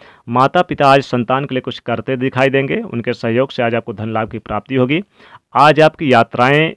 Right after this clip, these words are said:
बन रही है, यात्रा जो है, चूँकि देखिए रक्षाबंधन का पर्व है, इसलिए कन्या राशि के जातकों आज भाई बहन यात्रा करेंगे। आज यात्रा करते समय एक चीज़ का ध्यान रखें, कन्या राशि के जातकों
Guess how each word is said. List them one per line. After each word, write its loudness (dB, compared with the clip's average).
बन -2
रही 2
है, 0
यात्रा 4
जो 2
है, 4
चूँकि -6
देखिए -4
रक्षाबंधन -2
का -6
पर्व -4
है, 0
इसलिए -2
कन्या -4
राशि 2
के -6
जातकों -4
आज 0
भाई 0
बहन 4
यात्रा 2
करेंगे। 2
आज 4
यात्रा 0
करते -4
समय -4
एक -2
चीज़ -12
का -6
ध्यान -4
रखें, -12
कन्या -4
राशि 0
के -12
जातकों -10